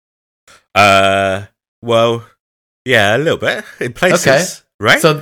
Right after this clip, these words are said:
Speaker 2: so that was also, that's the same session we're talking about.
Speaker 1: <laughs> Right,
Speaker 2: Right?
Speaker 1: okay,
Speaker 2: Hey,
Speaker 1: yeah,
Speaker 2: Hey Jude
Speaker 1: yeah,
Speaker 2: doesn't
Speaker 1: yeah.
Speaker 2: appear on the White Album, but was recorded exactly at the same time. Um, so, yeah.
Speaker 1: I just, I think there's, and it's, look, it's obviously a deliberate split. We're not, uh,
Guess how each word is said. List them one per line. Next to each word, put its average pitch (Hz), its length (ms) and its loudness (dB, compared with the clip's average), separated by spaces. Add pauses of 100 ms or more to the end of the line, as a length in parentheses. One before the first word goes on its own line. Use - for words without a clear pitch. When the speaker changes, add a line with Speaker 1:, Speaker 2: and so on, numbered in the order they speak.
Speaker 2:
so 165 220 -2
that 156 180 2
was 165 120 -2
also, 127 520 -2
that's - 300 -2
the 151 80 -4
same 135 240 -2
session 123 380 -2
we're 85 100 -10
talking 90 340 -10
about. - 380 -14
Speaker 1:
<laughs> - 40 -20 (240)
Right, - 0 - (140)
Speaker 2:
Right? 139 160 0
Speaker 1:
okay, 104 120 -6 (140)
Speaker 2:
Hey, 110 80 -6
Speaker 1:
yeah, 92 60 -6
Speaker 2:
Hey 139 120 0
Jude 131 180 -4
Speaker 1:
yeah, 120 40 -12
Speaker 2:
doesn't 120 200 -2
Speaker 1:
yeah. 113 60 -4
Speaker 2:
appear 185 180 -2
on 135 80 0
the 117 60 -2
White 107 200 0
Album, 104 260 -4
but 104 80 -10
was 113 140 -10
recorded 127 400 -6
exactly 104 400 -6
at 58 60 -12
the 80 60 -14
same 90 200 -10
time. 82 420 -10 (500)
Um, 87 280 -12
so, 90 440 -8
yeah. - 140 -16 (960)
Speaker 1:
I 131 140 -8
just, - 340 -10
I 127 120 -8
think - 420 -14
there's, 104 720 -6 (380)
and 151 100 0
it's, 160 220 -8
look, 117 260 -8
it's - 340 -12
obviously 107 360 -8
a 69 40 -12
deliberate 78 480 -10
split. - 400 -10
We're 98 160 -6
not, 90 300 -8
uh, 71 480 -10